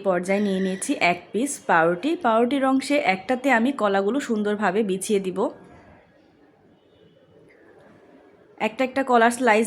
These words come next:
দিয়ে পাউরুটিটাকে সম্পূর্ণ কভার করে নেব। এই নাস্তাটাতে কলাটা একটু বেশি দিলে ভালো লাগে, একটা কলা হবে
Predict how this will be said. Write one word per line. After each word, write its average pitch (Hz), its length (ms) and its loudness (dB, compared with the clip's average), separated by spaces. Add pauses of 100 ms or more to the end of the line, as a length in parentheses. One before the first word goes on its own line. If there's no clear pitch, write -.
দিয়ে 262 200 0
পাউরুটিটাকে 208 560 2
সম্পূর্ণ 214 340 2 (120)
কভার 160 280 2
করে 147 220 0
নেব। 143 140 -4 (1900)
এই 226 220 2
নাস্তাটাতে 220 520 0 (120)
কলাটা 196 360 4
একটু 254 160 -6 (100)
বেশি 214 260 0
দিলে 240 140 2 (100)
ভালো 226 220 2
লাগে, 226 200 -2 (180)
একটা 202 260 -4
কলা 196 260 2
হবে 190 180 0